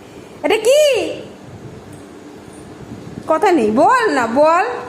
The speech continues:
খেতে গেলে কথা বলতে নেই না?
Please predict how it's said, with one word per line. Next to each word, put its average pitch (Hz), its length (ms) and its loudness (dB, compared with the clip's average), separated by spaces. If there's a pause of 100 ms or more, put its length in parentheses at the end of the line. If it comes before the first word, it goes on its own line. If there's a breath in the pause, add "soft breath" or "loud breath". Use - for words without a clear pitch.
(1700)
খেতে 349 220 0
গেলে 415 160 2
কথা 392 200 2
বলতে 427 240 0
নেই 277 160 2
না? 381 160 2